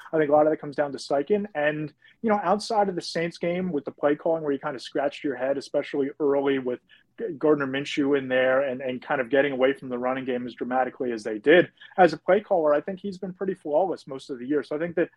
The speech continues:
you know, Steichen is the guy who's probably gonna get the head coaching job first. I think he's really well regarded inside the league.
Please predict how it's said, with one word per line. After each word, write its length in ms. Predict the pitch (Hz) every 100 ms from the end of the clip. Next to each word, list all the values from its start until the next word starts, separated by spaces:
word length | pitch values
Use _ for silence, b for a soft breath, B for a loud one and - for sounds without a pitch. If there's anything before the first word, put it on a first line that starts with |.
| b b
you 80 | 165
know, 60 | 147
Steichen 440 | - 165 156 160
is 80 | 139
the 80 | 127
guy 160 | 139
who's 140 | 131 117
probably 400 | - 156 156 160
gonna 160 | 151
get 160 | 135 139
the 80 | 127
head 180 | 135 -
coaching 300 | 147 147 123
job 240 | 131 113 _ -
first. 360 | 143 220 -
I 100 | 147
think 160 | 135 127
he's 200 | 127 -
really 200 | 151 139
well 240 | 131 131
regarded 480 | 135 123 123 127 120
inside 380 | 131 120 135 123
the 80 | 117
league. 360 | 120 143 170